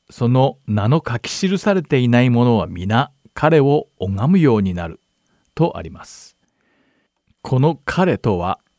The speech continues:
獣のことを意味し、世の初めからその名の書き記されていない者とは、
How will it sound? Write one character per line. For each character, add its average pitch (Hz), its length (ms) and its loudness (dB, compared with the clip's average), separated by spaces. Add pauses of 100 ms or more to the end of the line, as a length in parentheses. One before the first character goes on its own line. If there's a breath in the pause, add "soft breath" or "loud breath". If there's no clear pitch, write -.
(180)
獣 156 440 2
の 156 120 0
こ 135 120 -2
と 120 240 0
を 127 100 0
意 - 120 -2
味 92 120 -2
し、 82 340 -14 (760)
世 127 160 4
の 123 120 4
初 117 260 -2
め 139 120 0
か 131 160 0
ら 127 240 2 (180)
そ 104 180 -4
の 110 140 4
名 113 160 4
の 127 220 2 (600)
書 123 100 -4
き - 300 -4
記 143 100 -4
さ 139 160 0
れ 120 80 2
て 110 160 -2
い 110 100 2
な 127 180 2
い 147 80 -2
者 123 300 2
と 117 160 -4
は、 135 220 -2